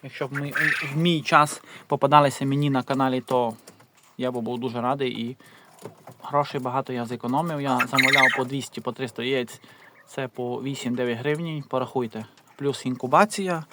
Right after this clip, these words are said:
плюс обігрів, плюс корм. То це дуже гарна копієчка влітала мені, а результату не було.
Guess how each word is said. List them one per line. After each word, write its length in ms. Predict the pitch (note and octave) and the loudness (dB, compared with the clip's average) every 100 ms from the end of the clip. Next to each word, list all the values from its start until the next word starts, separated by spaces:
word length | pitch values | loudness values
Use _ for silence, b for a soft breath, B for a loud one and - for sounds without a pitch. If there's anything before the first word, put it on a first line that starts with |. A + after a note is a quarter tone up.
| B B B - - | B B B -20 -10
плюс 360 | C#3 C3+ - - - | -4 -4 -6 -12 -6
обігрів, 560 | C3+ C3 C3 D#3+ F#3+ | -4 -2 -2 2 2
плюс 340 | D#3 C3+ B2+ - | 2 -2 -4 -6
корм. 440 | - F3+ F3+ F3 - - - _ - - - - - | 2 6 6 4 -6 -16 -20 _ -20 -20 -20 -20 -14
То 80 | A#2+ | -6
це 380 | - D3 D3+ D3+ B B B B B - - | 0 2 0 -4 B B B B B -18 -10
дуже 320 | C3+ C3 B2+ | -6 -4 -4
гарна 340 | B2 C3+ C3+ C3 | -2 -2 -2 -6
копієчка 500 | C3 C3+ C3 - A#2+ | -6 -4 -6 -2 -2
влітала 420 | B2 A#2+ C3 B2 | 0 0 2 2
мені, 340 | A#2 B2+ D#3+ - B B B B B | 0 0 -2 -6 B B B B B
а 140 | C3+ | -2
результату 520 | C3 B2+ C3+ C#3+ C#3 | 0 -2 0 0 0
не 100 | B2+ | -2
було. 340 | A#2+ A2 G#2 | -2 -4 -6